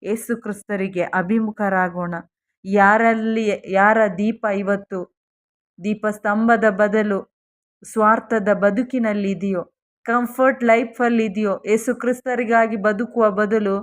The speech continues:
ನನಗಾಗಿ, ನನ್ನ ಕುಟುಂಬ, ನನ್ನ ಕೆಲಸ, ನನ್ನದು, ನನ್ನದು ಎಂದು ನಮ್ಮ ಯೋಚನೆಗಳಲ್ಲಿ, ಆಲೋಚನೆಗಳಲ್ಲಿ, ಯೋಜನೆಗಳಲ್ಲಿ ನಾವು ಮುಳುಗಿದ್ದೇವೋ, ಪಶ್ಚಾತ್ತಾಪ ಪಟ್ಟು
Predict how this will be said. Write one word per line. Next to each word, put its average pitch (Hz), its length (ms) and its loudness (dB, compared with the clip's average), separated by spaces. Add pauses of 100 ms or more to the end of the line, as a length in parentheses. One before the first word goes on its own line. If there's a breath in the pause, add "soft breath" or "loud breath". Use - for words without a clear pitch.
(420)
ನನಗಾಗಿ, 208 800 0 (320)
ನನ್ನ 214 280 0
ಕುಟುಂಬ, 208 520 -4 (400 loud breath)
ನನ್ನ 220 340 0 (1040)
ಕೆಲಸ, 214 420 0 (300)
ನನ್ನದು, 226 600 2
ನನ್ನದು 226 520 2
ಎಂದು 202 360 -2 (420)
ನಮ್ಮ 202 400 0
ಯೋಚನೆಗಳಲ್ಲಿ, 196 880 0
ಆಲೋಚನೆಗಳಲ್ಲಿ, 196 1000 0
ಯೋಜನೆಗಳಲ್ಲಿ 196 800 -2
ನಾವು 180 180 -4
ಮುಳುಗಿದ್ದೇವೋ, 185 840 -2 (400)
ಪಶ್ಚಾತ್ತಾಪ 196 680 -4
ಪಟ್ಟು 185 420 -8